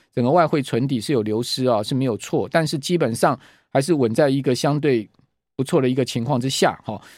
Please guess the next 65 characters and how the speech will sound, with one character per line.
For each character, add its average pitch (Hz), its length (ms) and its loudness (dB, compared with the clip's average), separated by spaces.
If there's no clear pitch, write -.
那 226 140 4
我 160 60 2
们 139 100 2
来 196 140 4
看 202 240 0
到 185 180 4
说， 196 160 -2
真 208 160 0
的 214 80 0
是 196 140 -2
利 190 160 -2
差 180 180 2
造 175 160 2
成 151 120 2
台 156 160 2
币 170 100 0
贬 135 220 0
值 127 180 -2
吗？ 151 220 2
我 151 80 0
们 214 100 2
讲 135 180 2
说 185 120 2
利 202 180 0
差 160 200 2
不， - 180 -6
不 160 160 0
是 180 240 0
央 180 200 2
行 127 240 -2
的 127 240 2
名 139 220 0
目 160 100 0
利 151 160 2
率 139 160 2
啊， 113 120 2
也 120 60 -2
就 165 120 0
是 160 60 0
说 160 140 0
现 160 140 0
在 151 60 2
目 160 120 0
前 127 180 -2
的 123 140 0
这 120 200 0
个 113 100 -2
重 131 180 -4
贴 156 140 2
现 139 220 0
率 135 120 2
跟 131 160 0
美 120 180 -2
国 110 180 -2
的 117 260 2
联 120 140 0
邦 147 160 0
基 151 100 -4
金， 147 140 -2
基 147 140 -4
金 143 120 0
利 143 140 0
率 135 180 0
之 135 180 -6
间， 135 220 -2